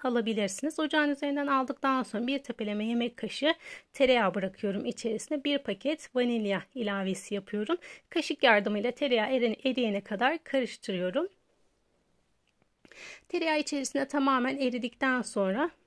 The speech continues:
blender yardımıyla ipek gibi bir kıvam alana kadar çırpıyoruz. Kırılmadan güzel bir şekilde sarabilmeniz için kremasının bu şekilde pürüzsüz olmasına özen gösterin.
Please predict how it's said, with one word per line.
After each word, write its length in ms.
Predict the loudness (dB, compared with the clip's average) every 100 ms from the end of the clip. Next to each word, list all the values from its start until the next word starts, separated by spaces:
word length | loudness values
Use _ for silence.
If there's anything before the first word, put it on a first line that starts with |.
| _ _ 0
blender 380 | 2 2 0
yardımıyla 560 | 0 2 2 0 -4 -4
ipek 380 | -6 -4 -6 -4
gibi 220 | -6 -4
bir 100 | -4
kıvam 400 | -2 0 2 2
alana 280 | 0 0 -2
kadar 340 | -2 0 -2
çırpıyoruz. 680 | -2 -4 -4 -4 -2 0 -2 -6 -18 -18 _
Kırılmadan 680 | 0 2 4 4 2 -2 -2
güzel 300 | 2 2 2
bir 40 |
şekilde 340 | -2 -6 -2 -2
sarabilmeniz 760 | -2 -2 0 0 0 -2 -4
için 260 | -4 -2 -2 -4 _ -2
kremasının 580 | 2 4 2 0 0
bu 80 | 0
şekilde 360 | -2 -4 -4 -6
pürüzsüz 500 | -4 -4 -4 -2 0
olmasına 520 | 0 0 -2 -2 0
özen 420 | 0 2 2 2
gösterin. 500 | 0 -2 -4 -2 -2